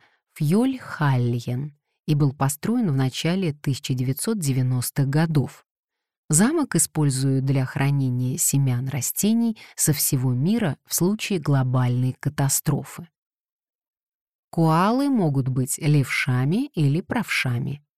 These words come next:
Исследования показывают, что около девяносто процентов коал являются правшами, а десять процентов — левшами. Человеческое сердце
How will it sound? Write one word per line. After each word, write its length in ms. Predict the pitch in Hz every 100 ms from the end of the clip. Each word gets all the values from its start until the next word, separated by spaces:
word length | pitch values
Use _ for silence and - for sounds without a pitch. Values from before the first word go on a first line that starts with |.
| - -
Исследования 640 | 160 160 156 147 131 127 123
показывают, 680 | 131 - 170 196 170 139 - - -
что 240 | - 180
около 340 | 196 202 185 175
девяносто 720 | 143 170 196 185 131 - 139
процентов 640 | 143 143 - 131 127 135
коал 460 | - 151 147 202 226
являются 720 | 151 147 139 143 131 127 - 139
правшами, 720 | - 165 - 139 127 156 - _ -
а 160 | 131
десять 500 | 127 131 110 - 131
процентов — 680 | - 202 208 - 262 254 269 _
левшами. 760 | 277 294 - - 123 127 147 - _ _ _ _ _ _ _ _
Человеческое 880 | - 151 143 143 123 143 - 131 123
сердце 580 | - 180 196 - -